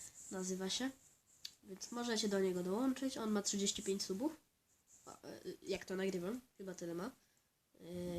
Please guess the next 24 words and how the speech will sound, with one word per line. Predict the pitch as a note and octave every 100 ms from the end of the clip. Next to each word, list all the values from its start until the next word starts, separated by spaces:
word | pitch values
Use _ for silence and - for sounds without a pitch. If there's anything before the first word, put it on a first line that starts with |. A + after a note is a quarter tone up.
| F3 F3 F3+ -
czyli | - F3 E3+ E3+
to | F3+
był | F3+ E3
Rowlet, | F3 G#3+ C4 C4 -
teraz | G3+ G3+
siedemnaste | G#3+ G3+ G3+ G3 - F#3+
miejsce. | F#3+ F#3+ - G#3 A#3 C4+ - _ _ _
Jagoda | G#3+ G#3 G#3+ A3
Niebieska | G#3+ G#3 G#3+ G#3 G#3+
to |
jest | G3+ G#3
moja | G3+ G3
kuzynka | G#3 G3 F#3 F#3+ G#3+ C4+ _ _ _ _ _ _ _
i | C4 C4 C4
bardzo | G#3 G3 F#3+
dawno | F#3 F#3
nie | F3+
grała, | F3 F3+ C4
bo | G#3+ G3+ F#3+ G#3 C4 - _ _ _ _ _
sto | - - B3+
sześćdziesiąt | B3+ G#3 G#3 G#3+
dziewięć | F#3+ F#3 G3
dni | G3 G3+
temu. | F#3+ D#3